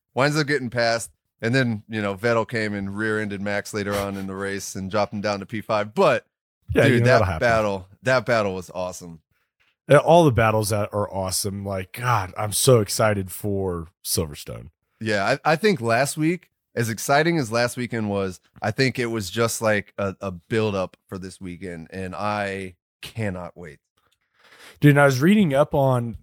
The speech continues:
Speaker 2: you know, just the track itself. I didn't realize that this was the Royal Air Force World War Two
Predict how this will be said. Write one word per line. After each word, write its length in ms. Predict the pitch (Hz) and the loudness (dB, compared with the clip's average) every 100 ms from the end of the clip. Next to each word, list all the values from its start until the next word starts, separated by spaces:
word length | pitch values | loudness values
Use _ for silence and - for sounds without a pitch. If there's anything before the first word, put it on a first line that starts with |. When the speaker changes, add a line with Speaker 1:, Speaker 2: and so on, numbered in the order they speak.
| _ | _
Speaker 2:
you 140 | 139 139 | 0 2
know, 40 | |
just 260 | 110 127 - | 0 -4 -6
the 60 | |
track 420 | 95 - 135 131 | -6 0 0 0
itself. 580 | 101 - - 131 113 98 - | -4 -6 0 2 2 0 0
I 120 | 160 214 | 2 4
didn't 180 | 208 | 4
realize 600 | 131 143 160 175 180 170 139 | 4 2 2 2 0 0 0
that 200 | 127 107 104 | -2 -2 0
this 220 | 156 - | 2 4
was 240 | 165 131 | 2 2
the 500 | 139 135 127 117 110 101 | -2 -2 -2 -2 -6 -4
Royal 480 | 104 135 151 139 - | 4 8 8 6 2
Air 180 | 107 135 | 0 -2
Force 720 | - 131 113 104 95 - - - | -2 -4 -2 -2 -2 -6 -10 -6
World 260 | 110 120 | 2 4
War 200 | 113 110 | 4 -2
Two 720 | 98 - 131 123 101 87 82 | -2 -2 2 2 2 -2 -6